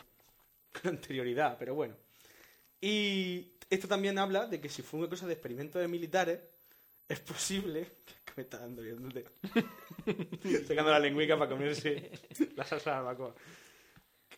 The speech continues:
El experimento este de militares fue como una especie de experimento que hicieron y a los que aparecieron más lejos,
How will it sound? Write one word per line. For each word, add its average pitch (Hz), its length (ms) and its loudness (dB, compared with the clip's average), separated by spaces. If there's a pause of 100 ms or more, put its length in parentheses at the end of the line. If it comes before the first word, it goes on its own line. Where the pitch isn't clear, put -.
(120)
El 151 160 8
experimento 147 380 0
este 220 120 0
de 214 40 4
militares 214 460 2
fue 202 120 -6
como 185 100 -4
una 175 100 -2
especie 214 200 -6
de 147 40 -4
experimento 139 420 -8
que 214 60 -12
hicieron 240 360 -4 (400)
y 160 120 2
a 143 80 6
los 123 160 -2
que - 100 -4
aparecieron 123 560 -2
más 185 160 -2
lejos, 220 400 -4